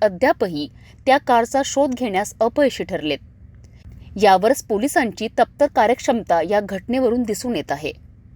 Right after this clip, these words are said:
या घटनेची हकीकत अशी आहे की किशोरनगर परिसरातील रहिवासी भीमसेन वहाणे हे कठोरा परिसरातील संमती कॉलनी परिसरातून आपल्या दुचाकीने जात असता भरधाव वेगात जात असलेल्या इंडिका कारने त्याला उडवलं.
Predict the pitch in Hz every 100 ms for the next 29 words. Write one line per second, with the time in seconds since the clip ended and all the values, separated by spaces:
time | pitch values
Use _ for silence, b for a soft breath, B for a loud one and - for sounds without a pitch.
0 | - b b b 311 330 311 - 320 -
1 | 302 302 302 330 320 202 - 302 180 160
2 | - - - 254 254 - 339 339 349 349
3 | 226 190 202 190 202 208 185 226 294 180
4 | - 170 - b b b 220 269 294 -
5 | 359 277 180 190 175 - - b b b
6 | 302 - 254 285 320 381 349 320 320 294
7 | 302 311 - 240 240 - 359 254 202 190
8 | 190 180 - 247 277 170 - - b b
9 | 233 220 226 202 202 185 294 - 240 254
10 | 220 151 196 - - - - b b b
11 | 240 294 320 359 370 330 339 269 254 247
12 | 254 254 262 262 233 233 262 - 330 320
13 | 220 196 233 208 185 220 - 202 170 151